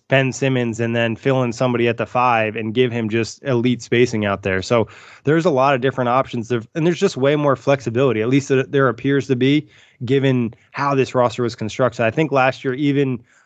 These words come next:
with what we expected from some of the bigs that underperformed,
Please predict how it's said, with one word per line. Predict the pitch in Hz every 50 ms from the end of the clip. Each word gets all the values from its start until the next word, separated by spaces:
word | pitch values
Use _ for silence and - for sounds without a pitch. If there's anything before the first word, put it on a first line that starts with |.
| _ -
with | - 120 131 151 151 135 135 - -
what | - 143 139 143 139
we | 123 135 135
expected | 127 110 - - - 139 131 - - 131 127 123 117 110
from | - - 127 120 117 113 110 110 110 107
some | - - 139 139
of | 131
the | 120
bigs | 110 113 123 127 117 107
that | 123 120 113 -
underperformed, | 127 127 123 120 120 - 101 - - 139 147 139 127 117 113 113